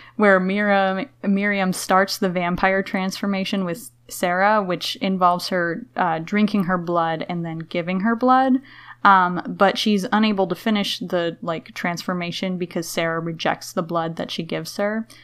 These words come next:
So Sarah becomes a vampire partially, and then in her bloodlust, she ends up killing her boyfriend. And so Miriam, she goes to her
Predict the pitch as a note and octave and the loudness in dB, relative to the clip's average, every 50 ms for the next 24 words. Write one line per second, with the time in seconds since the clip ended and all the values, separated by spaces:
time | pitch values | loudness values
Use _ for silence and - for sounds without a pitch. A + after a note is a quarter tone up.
0 | - - - - - G#3+ G3 F#3 F#3 - - G#3+ G#3+ G#3 G3+ F#3 F3+ - - A#3 | -16 -10 -8 -4 0 2 2 2 0 0 0 2 4 4 2 2 0 0 6 8
1 | B3+ B3 A#3 A3 G3+ F#3 F#3+ F#3+ F#3 F#3 F3+ - F3+ F3+ F3 F3 E3+ E3+ E3+ E3+ | 8 10 10 8 6 4 2 0 0 0 0 0 0 0 2 0 -2 -2 -4 -6
2 | E3+ - - - _ - - - G#3 G3 F#3+ - G#3 G3+ F#3 F3 E3+ E3+ E3 E3+ | -10 -14 -20 -20 _ -8 4 6 6 6 6 4 0 0 0 0 -2 -4 -6 -6
3 | E3+ - - _ - G3 F#3 F3+ F3+ F3+ F3 F3 F3 - F#3+ F#3+ F3+ D#3+ F#3 F3+ | -6 -8 -10 _ -4 -4 -2 -2 0 -2 -2 -2 -2 -2 -2 -2 -2 0 -2 -2
4 | E3 E3 F3+ F3+ F3+ F3 F3 F3 F3 E3+ E3 E3 - - F#3+ F3+ E3+ F3 E3 F3 | -2 2 4 4 4 4 4 2 2 2 2 0 -4 -6 -4 -4 -4 -4 -4 -6
5 | E3 - - - - F3+ E3+ F3 F3 E3+ E3+ F3+ E3 D#3+ D#3+ D#3+ E3 E3 - A#3 | -6 -6 -8 -6 -6 -4 -4 -4 -6 -4 -6 -6 -4 -4 -4 -4 -4 -2 0 0
6 | A3+ A3+ A#3+ A#3+ B3 B3 B3+ - - - - - - - - A3 G#3+ G3+ G3 F#3 | 0 2 4 4 4 4 2 0 -16 -20 -20 -20 -10 0 2 2 4 4 2 0
7 | F3+ F3 F3+ E3+ - - - - - - A3+ G#3 F#3+ F#3 F#3 F#3+ G#3+ A#3 A#3+ A3+ | -2 -4 -4 -6 -8 -8 -8 -6 -2 2 4 4 4 4 4 4 6 6 6 6
8 | G#3+ G#3 G3+ G3+ G3 - - - - - - A3+ G3+ G3 G3 F#3+ F#3+ - - G3+ | 6 6 4 2 2 -2 -10 -10 -8 -4 0 2 4 6 8 6 6 6 2 2
9 | F#3 F#3+ F3+ F3+ F3+ F3+ F3+ F3+ | 4 6 6 6 6 4 2 -2